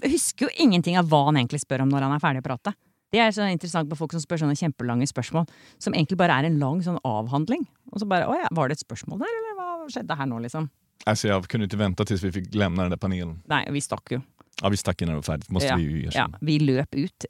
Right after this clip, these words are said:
Speaker 1: eh, cirka två minuter för alla andra, som vi plejer att göra, för det har vi funnit ut är dritsmart.
Speaker 2: För att slippa de här köerna ute i garaget och så.
Speaker 1: Ja, så då beinar vi ner alla de där rulletrapporna igen.
Speaker 2: Och
Speaker 1: För
Speaker 2: där
Speaker 1: att
Speaker 2: stod det
Speaker 1: finna bilen.
Speaker 2: femtio såna jävla autografjägare som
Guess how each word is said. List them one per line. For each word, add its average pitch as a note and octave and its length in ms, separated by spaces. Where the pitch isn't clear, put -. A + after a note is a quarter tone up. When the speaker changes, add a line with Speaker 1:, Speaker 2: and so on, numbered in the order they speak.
Speaker 1:
eh, D#3+ 120
cirka C3 520
två C3 140
minuter A#2+ 440
för B2 400
alla C3 200
andra, A#2+ 400
som D3+ 200
vi C#3 120
plejer B2 320
att G#2+ 80
göra, A2 200
för - 120
det C3 120
har C#3+ 120
vi E3+ 60
funnit B2+ 240
ut - 100
är D3+ 80
dritsmart. D#3+ 1000
Speaker 2:
För - 60
att G#2 60
slippa G2+ 260
de F#2 280
här G2 80
köerna F#2+ 340
ute F2+ 160
i F#2 80
garaget G2 520
och E2 60
så. E2+ 200
Speaker 1:
Ja, F3+ 200
så - 120
då F#3 120
beinar D3+ 440
vi E3+ 80
ner F3+ 180
alla C#3+ 300
de D3 120
där C3+ 260
rulletrapporna C3+ 640
igen. D#3+ 300
Speaker 2:
Och - 120
Speaker 1:
För - 80
Speaker 2:
där C3+ 40
Speaker 1:
att C#3 60
Speaker 2:
stod B2 200
det A2+ 80
Speaker 1:
finna D3 140
bilen. B2+ 260
Speaker 2:
femtio C3+ 240
såna G#2+ 240
jävla G2 320
autografjägare A2 760
som G2 280